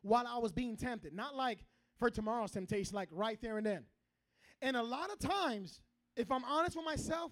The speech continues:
I didn't. And then I said, "Well, that's why I'm falling into sin."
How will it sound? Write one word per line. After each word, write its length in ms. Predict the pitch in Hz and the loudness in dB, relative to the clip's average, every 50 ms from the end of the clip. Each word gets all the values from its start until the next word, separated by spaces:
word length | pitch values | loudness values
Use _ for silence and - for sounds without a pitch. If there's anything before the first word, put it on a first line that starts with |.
| - _ - | -10 _ -8
I 80 | 254 | -6
didn't. 400 | 226 233 311 - - - - - - - _ _ _ _ _ _ _ _ _ _ _ _ _ _ _ _ _ _ _ _ _ _ _ _ - | -2 -2 -2 -4 -4 -8 -12 -18 -20 -20 _ _ _ _ _ _ _ _ _ _ _ _ _ _ _ _ _ _ _ _ _ _ _ _ -6
And 120 | 254 285 | -4 -2
then 60 | 294 | -2
I 20 | 311 | -2
said, 160 | - 320 294 | -4 -2 -2
"Well, 100 | 294 285 | 0 4
that's 320 | 208 - 302 330 320 - - | 4 4 2 2 -2 -6 -2
why 220 | 311 302 302 302 | -2 -2 -2 -2
I'm 140 | 302 294 - | -4 -6 -6
falling 380 | - 311 302 311 311 311 294 | -4 -2 0 0 0 0 0
into 220 | 294 294 - 285 240 | -2 -4 -2 -4 -4
sin." 480 | - - - 359 403 403 285 - - | -4 -2 -4 -2 -2 -4 -4 -8 -12